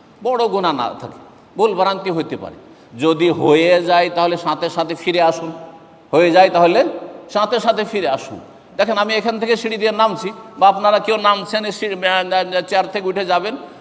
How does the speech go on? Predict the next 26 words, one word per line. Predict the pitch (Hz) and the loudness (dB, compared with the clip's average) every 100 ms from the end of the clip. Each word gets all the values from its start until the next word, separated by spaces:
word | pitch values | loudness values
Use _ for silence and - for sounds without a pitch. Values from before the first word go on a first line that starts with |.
| - - | -20 0
হোঁচট | 175 214 240 214 | 0 2 0 0
খেয়ে | 247 247 | 2 2
পড়তে | 226 240 214 233 | 4 4 4 0
পারে, | 208 214 | 0 0
ইচ্ছা | 196 - | -2 -2
করে | 247 254 226 | 2 2 2
পড়বেন | 208 180 165 | 0 -2 -4
না, | 139 | -6
কিন্তু | 120 101 - - - - _ - | -6 -10 -14 -20 -20 -20 _ -4
হোঁচট | 233 240 254 | -2 0 -2
খেয়ে | 285 277 | -2 0
পড়ে | 254 269 | 2 2
যেতে | 254 214 214 | 0 -2 0
পারেন, | 190 151 - | 0 0 -4
আর | 151 175 - | -6 -6 -2
পড়ে | 202 226 254 262 | 2 4 6 6
গেলে | 214 226 226 233 254 | 4 0 0 0 0
সাথে | 247 208 214 214 247 240 | -2 0 0 0 -2 -2
সাথেই | 240 220 220 247 285 311 - - - - - - | -2 -4 2 4 4 0 -4 -14 -20 -20 -20 -6
উঠে | 160 175 220 233 | -2 0 0 2
দাঁড়াবার | 208 208 208 208 | 2 2 2 2
চেষ্টা | - 220 220 220 | 0 -2 0 -2
করবেন, | 190 208 196 208 180 | 0 -4 -4 -6 -6
পড়ে | 190 202 214 | -6 -2 -4
থাকবেন | - 180 147 135 127 | 0 -2 0 -4 -6
না। | 127 | -8